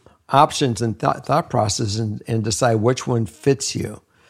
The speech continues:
But never be afraid to go, go on and go forward, and also never, uh,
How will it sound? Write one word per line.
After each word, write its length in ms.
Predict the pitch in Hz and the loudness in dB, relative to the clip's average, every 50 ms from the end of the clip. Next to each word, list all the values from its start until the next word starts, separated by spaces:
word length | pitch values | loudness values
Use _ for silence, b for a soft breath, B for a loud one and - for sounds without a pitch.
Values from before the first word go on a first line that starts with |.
| b b b b b b | b b b b b b
But 160 | 117 117 - | -2 0 4
never 280 | 101 127 139 143 147 139 | 6 6 6 6 6 4
be 140 | 117 127 123 | 4 4 2
afraid 360 | 117 101 - - 113 113 104 | 2 2 2 2 4 4 2
to 60 | 107 107 | 0 -2
go, 460 | 95 110 107 107 104 104 107 - - - | 0 0 0 0 0 0 -2 -6 -8 -4
go 160 | 113 113 110 | -2 0 0
on 140 | 107 107 107 | 0 0 0
and 140 | 104 104 | -2 -2
go 120 | 95 101 98 | -2 -4 -4
forward, 540 | 87 - 131 127 127 135 139 151 165 165 - b b b b b b b b b - | -2 2 2 4 4 4 4 2 -2 -6 -12 b b b b b b b b b -8
and 440 | 139 110 107 104 107 110 113 - - _ _ _ _ _ - - | -4 -4 -2 0 0 -2 -2 -4 -8 _ _ _ _ _ -14 -6
also 380 | 123 123 127 131 123 - 123 113 | 0 4 4 4 4 4 0 0
never, 500 | 113 104 120 123 117 131 120 101 85 - _ _ - | 2 2 2 2 2 2 0 0 -4 -12 _ _ -4
uh, 380 | - 110 110 107 107 107 107 | 0 2 4 4 2 2 -2